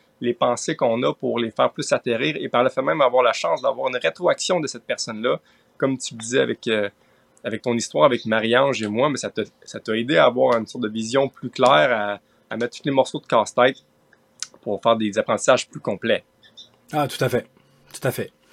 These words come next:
Speaker 2: Euh, parce que si c'est juste seul dans sa tête, euh, on va moins loin. Quand c'est partagé. Fait que, euh, le dernier morceau de, du défi, c'est d'aller le partager à quelqu'un.
Speaker 1: Yeah! Fait que, euh, à vous de passer à l'action, gang. Euh, retournez dans, dans votre,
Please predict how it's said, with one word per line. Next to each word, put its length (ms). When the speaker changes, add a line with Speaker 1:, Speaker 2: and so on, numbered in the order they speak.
Speaker 2:
Euh, 300
parce 180
que 100
si 120
c'est 160
juste 400
seul 260
dans 140
sa 140
tête, 320
euh, 200
on 180
va 120
moins 280
loin. 220
Quand 100
c'est 160
partagé. 600
Fait 100
que, 140
euh, 140
le 140
dernier 240
morceau 400
de, 260
du 80
défi, 460
c'est 160
d'aller 180
le 80
partager 380
à 40
quelqu'un. 360
Speaker 1:
Yeah! 560
Fait 100
que, 160
euh, 500
à 140
vous 300
de 80
passer 260
à 60
l'action, 340
gang. 320
Euh, 320
retournez 640
dans, 400
dans 160
votre, 180